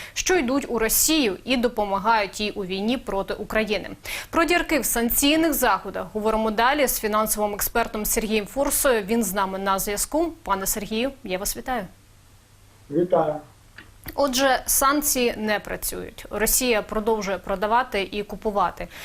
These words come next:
Speaker 1: Чи можна сказати, що цей інструмент впливу зазнав краху?
Speaker 2: Ні, не можна, і санкції працюють. Тому дуже некоректно говорити, що санкції не працюють. Питання в тому, що є три варіанти. Росія без санкцій,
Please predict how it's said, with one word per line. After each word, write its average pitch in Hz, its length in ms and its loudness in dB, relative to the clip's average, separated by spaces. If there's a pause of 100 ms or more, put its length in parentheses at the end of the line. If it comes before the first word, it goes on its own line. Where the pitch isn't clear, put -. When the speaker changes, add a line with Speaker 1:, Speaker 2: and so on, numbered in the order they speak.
(120)
Speaker 1:
Чи 254 120 -2
можна 330 280 2
сказати, 302 500 2
що 220 480 0
цей 233 420 2
інструмент 208 580 -4
впливу 247 560 -2
зазнав 190 420 -4
краху? - 400 -8 (1120)
Speaker 2:
Ні, 180 300 4
не 220 80 6
можна, 202 420 4
і - 40 4
санкції 190 480 2
працюють. 110 600 0
Тому 123 200 0
дуже 160 320 4
некоректно 139 520 4
говорити, 135 460 4
що 120 140 0
санкції 147 440 0
не 120 120 -2
працюють. - 480 -2 (580)
Питання 165 360 6
в - 80 -2
тому, 151 260 4
що 147 140 6
є 143 140 6
три 147 200 4
варіанти. 120 460 0
Росія 139 320 4
без 127 260 2
санкцій, 107 560 -2